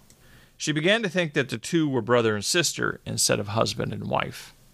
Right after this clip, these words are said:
So when this woman, Emma Francis, arrived, she was in her third trimester of pregnancy. And that was when she arrived in late May.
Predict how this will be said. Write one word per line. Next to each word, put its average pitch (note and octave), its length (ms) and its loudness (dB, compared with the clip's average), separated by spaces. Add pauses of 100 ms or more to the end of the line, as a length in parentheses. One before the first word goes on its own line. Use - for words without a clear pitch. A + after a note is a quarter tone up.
(100)
So E3+ 220 -2
when F#3 160 0
this G3 180 0
woman, G3+ 320 0
Emma E3 280 2
Francis, C#3 580 0
arrived, A2+ 600 0
she F#3+ 220 0
was E3+ 280 2
in C3 220 0
her A#2 200 4
third B2 440 0
trimester G2+ 800 0
of - 140 -6
pregnancy. - 800 -2 (680)
And G#2 160 -6
that A#2 280 2
was A2 180 -4
when A2 140 2
she A#2+ 160 2
arrived G2 480 2
in G2 480 0 (120)
late - 380 0
May. G#2+ 560 0